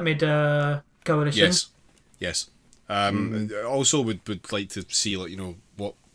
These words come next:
Speaker 2: span of time these opinion polls are over, because I don't think it's particularly long, and he's accruing all of these together. Uh,
Speaker 3: Mm-hmm.
Speaker 2: what was it about the final years of Blair's premiership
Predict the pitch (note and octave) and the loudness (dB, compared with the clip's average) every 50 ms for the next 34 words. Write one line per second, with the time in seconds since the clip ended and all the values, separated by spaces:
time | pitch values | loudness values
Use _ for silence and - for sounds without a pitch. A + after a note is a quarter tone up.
0 | _ - - - - A2 G#2 G#2+ G#2 F#2 - - - G#2+ A2 A2 A2+ A#2 A#2 A2 | _ -4 -4 0 0 0 0 0 -2 -4 -6 -4 -2 0 2 2 4 4 2 2
1 | G#2+ A2 - - A#2+ A2+ A2 G#2+ G#2+ G#2+ G#2 - A2 G2+ G2 G2+ G#2+ G#2 G2 F#2+ | 0 -2 -2 -2 -2 -2 0 0 -2 -2 -4 -4 -6 -6 -4 -6 -6 -6 -4 -6
2 | G2 F#2 F2+ - - F#2+ F#2 F2+ E2 F#2+ G2+ G2+ F#2 F#2 - G2 F#2+ F#2 E2 - | -6 -8 -8 -8 -8 -8 -8 -8 -8 -8 -8 -8 -8 -8 -8 -6 -6 -6 -8 -8
3 | F#2+ - - - - - - - - - - - - - - G#2 F#2+ F#2+ F2 F#2 | -10 -8 -10 -10 -10 -14 -20 -20 -16 -12 -12 -12 -12 -10 -10 -10 -8 -8 -8 -8
4 | F#2+ F2+ F2 F#2 F#2+ F#2+ G2 A2 B2+ D3 D3 - - - - - - - - _ | -10 -8 -8 -6 -4 -4 -2 -2 -2 -4 -6 -10 -20 -20 -20 -20 -20 -20 -20 _
5 | _ - G2 F#2 F#2+ F2 F2+ F2+ F2 - G2+ E2+ F2 F2 - - G2+ F2+ E2+ E2 | _ -10 -8 -8 -8 -8 -8 -10 -8 -6 -6 -6 -6 -8 -8 -8 -6 -6 -4 -6
6 | F2 - - D#2+ D#2+ F2 F2+ E2+ D#2+ E2 F2 E2+ D#2+ - - - F2 E2 D#2 D#2 | -8 -8 -8 -8 -8 -8 -8 -10 -10 -8 -8 -6 -6 -8 -8 -8 -8 -8 -6 -6
7 | E2 D#2+ - _ - - - - - - - - - - - - _ _ F2 F2+ | -8 -10 -10 _ -20 -20 -20 -20 -20 -20 -20 -20 -20 -20 -20 -20 _ _ -6 -4
8 | F#2 F2+ F2+ F2+ F#2 G2+ G#2 - - _ _ _ _ _ - _ _ _ _ _ | -2 -2 -2 -2 -4 -6 -6 -8 -14 _ _ _ _ _ -20 _ _ _ _ _
9 | _ - _ _ _ _ _ _ _ D#3 G3 F3 E3+ F3 E3+ D#3+ - E3 A#2+ A2 | _ -20 _ _ _ _ _ _ _ 2 2 4 4 4 6 6 4 2 0 0
10 | - A#2 A2+ A#2 A#2 A2+ G2+ - - A#2+ A#2 A#2 A#2 A#2 A2+ A2 G2+ E2+ F2 F#2 | 0 0 0 0 -2 -4 -8 -8 -4 -2 0 0 2 2 0 -2 -2 -6 -6 -4
11 | F#2+ F#2+ F#2+ F#2 F2+ F2+ D#2 - - - G2 G#2 A2 A#2+ A2+ - - - E3 - | -4 -4 -4 -6 -8 -8 -10 -12 -12 -6 -4 0 2 2 0 0 -4 -6 -8 -8
12 | - - F3 E3 - - - F#2 - - | -6 -8 -8 -6 -6 -4 -6 -6 -8 -14